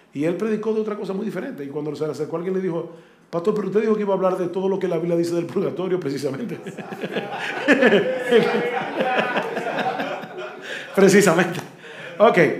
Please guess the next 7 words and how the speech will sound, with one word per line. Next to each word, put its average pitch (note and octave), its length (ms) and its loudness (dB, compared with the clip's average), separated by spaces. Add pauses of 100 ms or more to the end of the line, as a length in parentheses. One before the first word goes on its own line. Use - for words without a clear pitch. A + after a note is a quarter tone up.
(1080)
Los B3 380 8
resultados B3 960 6 (400)
de G3+ 380 10
este A3+ 260 8
juicio. G3+ 580 6 (1300)
Vida F#3+ 220 4
eterna, G3 600 2